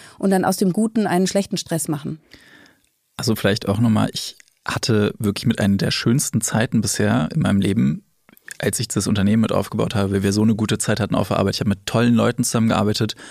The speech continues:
Speaker 2: von denen ich wahnsinnig viel lernen konnte. Es war ein riesiges Privileg.
Speaker 1: Ihr habt Taschen produziert und verkauft.
Speaker 2: Genau, genau. Und, äh, das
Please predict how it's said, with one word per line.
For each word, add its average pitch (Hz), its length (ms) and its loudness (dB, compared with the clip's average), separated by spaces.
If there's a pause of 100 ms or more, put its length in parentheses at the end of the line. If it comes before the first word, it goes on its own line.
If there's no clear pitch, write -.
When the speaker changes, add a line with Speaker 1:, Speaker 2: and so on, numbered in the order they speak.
(180)
Speaker 2:
von 104 140 2
denen 101 100 4
ich 95 100 -2
wahnsinnig 104 380 2
viel 107 120 2
lernen 107 220 4
konnte. 107 180 -2
Es - 80 -6
war 95 60 2
ein 98 80 2
riesiges 123 380 0
Privileg. 98 580 0
Speaker 1:
Ihr 208 140 4
habt 202 160 0
Taschen 208 480 2
produziert 170 520 0
und 170 160 0
verkauft. 165 520 -2
Speaker 2:
Genau, 110 220 0 (220)
genau. 101 280 0 (160)
Und, 98 460 0
äh, 95 260 -2
das - 400 -2